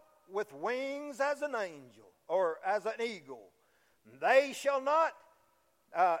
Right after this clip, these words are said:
they shall run and not be weary, and they shall not walk, or, or shall walk and not faint." He puts it back there so that when he does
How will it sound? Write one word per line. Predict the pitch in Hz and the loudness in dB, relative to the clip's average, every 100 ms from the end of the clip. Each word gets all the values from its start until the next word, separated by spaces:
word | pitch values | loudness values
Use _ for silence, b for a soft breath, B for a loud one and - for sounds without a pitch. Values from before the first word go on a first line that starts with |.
| 143 | 2
they | 254 | 2
shall | - 240 | 2 -2
run | 185 220 311 330 | 0 0 2 0
and | 247 160 160 | -2 -6 -6
not | 220 330 233 | -2 -2 -2
be | 294 349 | -6 -8
weary, | 285 226 165 139 147 170 _ _ _ _ | -6 -4 -4 -8 -12 -14 _ _ _ _
and | 175 170 | -4 -2
they | 139 214 262 285 285 285 - | -2 0 2 0 -4 -12 -12
shall | - 190 165 | -4 -2 -2
not | 160 226 262 - | -2 -2 -2 -4
walk, | 220 214 165 170 - _ _ _ _ _ - | -2 -2 -2 -6 -10 _ _ _ _ _ -6
or, | 160 165 | -2 0
or | 156 170 | -2 -6
shall | - 214 190 160 113 | -4 -2 -2 -2 -6
walk | 151 254 233 190 196 - | -2 2 2 2 -2 -8
and | 175 | -8
not | 170 190 175 - | 0 0 -2 -10
faint." | 240 156 107 _ _ _ _ _ _ _ _ _ _ _ _ - | -10 -12 -20 _ _ _ _ _ _ _ _ _ _ _ _ -20
He | 131 | -12
puts | - 226 233 | 0 0 0
it | 247 196 | -4 0
back | 220 170 131 | -2 -2 -8
there | 147 143 160 147 _ _ _ _ _ _ _ - | -8 -8 -12 -18 _ _ _ _ _ _ _ -4
so | 175 | -4
that | 160 151 | -2 -4
when | 147 170 147 | -6 -8 -8
he | 185 | -12
does | 143 202 262 214 165 | -4 0 2 0 -2